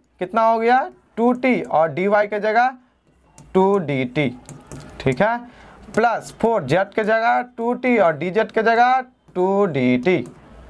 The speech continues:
क्लियर है? यहाँ से भी मेरा फाइनल में कितना आ गया बच्चों? तो ज़ीरो से टू, टू is to two is to two, एट, एट टी डी टी प्लस एट टी डी टी प्लस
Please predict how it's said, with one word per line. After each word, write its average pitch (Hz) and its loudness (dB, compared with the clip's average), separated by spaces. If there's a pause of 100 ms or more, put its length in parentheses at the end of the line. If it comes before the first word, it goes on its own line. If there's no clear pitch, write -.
(100)
क्लियर 160 2
है? 226 0
यहाँ 160 0
से 196 2
भी 247 2 (360)
मेरा 156 2 (120)
फाइनल 180 -2
में 196 -4
कितना 196 -2
आ 202 2
गया 208 2
बच्चों? 214 0
तो - 0
ज़ीरो 170 2
से 190 0
टू, 226 2 (460)
टू 226 4
is 190 -4
to 202 0
two 240 2
is 214 -2
to 202 0
two, 220 2 (360)
एट, 254 -2 (360)
एट 233 -2 (100)
टी 254 2
डी 185 0 (100)
टी 131 2 (200)
प्लस 226 0 (360)
एट 226 0
टी 247 4
डी 180 2
टी 139 0 (200)
प्लस 226 0